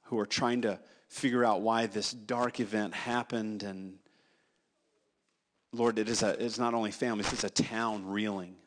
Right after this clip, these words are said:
Uh, Lord, I pray, Jesus, that you'd be seen, that you would come, that you would give hope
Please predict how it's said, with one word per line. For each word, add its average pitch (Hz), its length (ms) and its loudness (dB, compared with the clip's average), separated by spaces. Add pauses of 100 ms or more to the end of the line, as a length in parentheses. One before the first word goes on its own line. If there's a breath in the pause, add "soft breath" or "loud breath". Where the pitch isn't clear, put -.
(140)
Uh, 113 80 -6
Lord, 110 180 -2
I 101 80 0
pray, 117 480 0
Jesus, 107 500 -4
that 101 120 -2
you'd 101 280 -6
be 104 120 -8
seen, 101 520 -2
that 107 120 -12
you 104 100 -8
would 95 140 -10
come, 95 440 -10 (1800)
that - 80 -10
you 107 100 -2
would 110 100 -4
give 107 180 -4
hope 104 540 -6